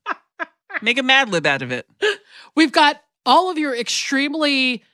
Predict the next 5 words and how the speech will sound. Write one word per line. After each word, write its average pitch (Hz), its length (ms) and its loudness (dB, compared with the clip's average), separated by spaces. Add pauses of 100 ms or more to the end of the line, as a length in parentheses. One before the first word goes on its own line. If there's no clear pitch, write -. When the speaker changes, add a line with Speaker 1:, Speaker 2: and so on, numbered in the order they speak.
(120)
Speaker 2:
expensive 240 800 0
outdoor 214 560 0
gear 175 640 -6 (280)
in 226 260 2
the 185 520 -2